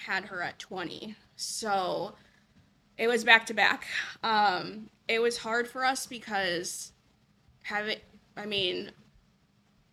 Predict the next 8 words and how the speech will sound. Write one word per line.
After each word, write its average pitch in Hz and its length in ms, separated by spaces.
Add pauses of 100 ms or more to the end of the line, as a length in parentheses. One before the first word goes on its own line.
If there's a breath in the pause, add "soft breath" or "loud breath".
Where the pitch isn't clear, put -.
(320)
getting 214 280
pregnant 208 360
a 202 40
second 196 340
time, 190 280
I 190 120
feel 196 240
like 180 280